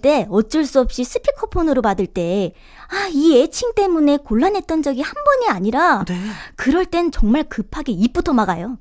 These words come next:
Speaker 1: 전화 받는 순간 입, 이 소리가 나면요.
Speaker 2: 어.
Speaker 1: "스피커폰이야! 어? 옆에 사람들 많아. 그 조용히 해!" 라고 하-, 라고 하고요.
Speaker 2: <laughs>
Speaker 1: 마지막으로 최근엔 저한테 죽을 때는 저보고 먼저 가래요.
Speaker 2: 왜요?
Speaker 1: "나보다 더 오래 살고 싶냐? 어?"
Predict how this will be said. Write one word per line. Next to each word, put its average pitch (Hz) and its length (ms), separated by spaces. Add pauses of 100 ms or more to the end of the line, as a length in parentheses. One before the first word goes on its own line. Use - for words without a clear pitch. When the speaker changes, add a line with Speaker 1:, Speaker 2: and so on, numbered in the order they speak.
(460)
Speaker 1:
전화 294 280
받는 262 320
순간 269 260 (560)
입, 320 440 (300)
이 269 140
소리가 320 280
나면요. 233 500
Speaker 2:
어. 196 140 (100)
Speaker 1:
"스피커폰이야! 466 920
어? 311 60 (220)
옆에 415 180
사람들 494 340
많아. 320 260
그 277 120
조용히 415 320
해!" 381 40 (300)
라고 220 220
하-, 262 180
라고 247 240
하고요. 302 480 (300)
Speaker 2:
<laughs> - 320
Speaker 1:
마지막으로 262 1040 (240)
최근엔 349 580
저한테 233 420
죽을 233 340
때는 202 640
저보고 196 480
먼저 208 320
가래요. 180 560
Speaker 2:
왜요? 240 320 (540)
Speaker 1:
"나보다 247 400
더 240 120
오래 202 260
살고 254 280
싶냐? 262 400
어?" 381 340